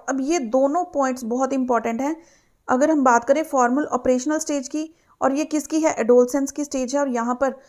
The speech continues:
most important क्या है? Hypothetico-deductive reasoning occur होती है। क्लियर? नेक्स्ट देखिए, who criticize Piaget's theory by saying that if a child will not learn before he is capable to learn? ये हम कर चुके हैं, जेरोम ब्रूनर ने कहा है,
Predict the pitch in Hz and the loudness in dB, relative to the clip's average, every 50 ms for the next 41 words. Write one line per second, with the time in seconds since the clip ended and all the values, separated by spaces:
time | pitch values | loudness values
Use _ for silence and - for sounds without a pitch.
0 | _ _ _ _ 247 240 277 302 349 370 381 - 330 302 294 262 247 262 254 254 | _ _ _ _ 2 4 4 4 4 2 0 -2 -2 0 0 0 0 0 -2 -2
1 | 254 254 240 247 285 311 277 - 240 233 233 240 277 285 277 269 220 214 233 - | 0 0 0 0 0 -2 -2 -2 -2 -2 0 0 0 0 2 0 -2 -2 -4 -4
2 | 294 294 247 247 220 233 233 233 - 294 285 262 233 240 240 233 226 254 277 277 | -4 -4 -2 -2 -2 -2 -2 -2 -4 -4 -4 -2 -2 -2 -2 -2 -2 -2 -4 -4
3 | 277 - 240 247 240 226 214 208 - - - - - - - _ _ _ _ _ | -6 -8 -6 -6 -6 -6 -6 -8 -10 -10 -14 -14 -14 -16 -18 _ _ _ _ _
4 | _ _ _ 269 - - 403 - - _ _ _ _ _ _ _ _ _ _ _ | _ _ _ -4 -2 -2 -2 -4 -10 _ _ _ _ _ _ _ _ _ _ _
5 | _ _ - 262 294 311 320 - 359 339 370 359 349 320 320 339 349 339 320 311 | _ _ 2 2 2 2 2 0 0 2 2 2 2 2 2 0 2 0 -2 0
6 | 294 311 302 - 311 311 311 311 - 294 269 247 240 233 277 302 294 - - 277 | 0 -2 0 0 0 0 0 -2 0 2 2 2 2 2 -2 -4 -4 -2 2 4
7 | 254 254 262 277 247 277 277 277 277 269 262 262 247 269 269 269 277 269 - 294 | 4 4 4 4 4 4 4 4 2 0 0 2 2 0 0 0 -2 -4 -4 -6
8 | 294 - - 269 247 247 254 277 269 269 - _ _ _ _ _ _ _ _ 254 | -4 -2 0 2 2 2 2 0 -2 -6 -10 _ _ _ _ _ _ _ _ 0
9 | 233 277 277 269 262 269 294 320 311 311 269 254 247 254 262 262 247 247 254 254 | 2 2 4 4 4 6 6 4 4 2 2 2 4 4 2 0 0 -2 -2 0
10 | - 277 294 311 320 302 294 294 285 - 277 233 240 247 233 247 247 247 262 247 | 2 4 4 4 2 0 0 0 0 0 0 2 2 2 2 2 2 2 2 0
11 | 240 226 220 - 233 254 277 277 269 247 262 262 254 269 247 269 269 277 233 254 | 0 -2 -4 -4 0 2 2 2 2 0 0 -2 -2 -2 -2 -2 -2 0 0 2
12 | 254 240 240 240 240 240 240 240 254 247 240 254 247 254 226 226 233 233 269 - | 2 2 0 0 0 0 0 0 0 0 0 -2 -2 -2 -2 -2 -2 -2 -4 -6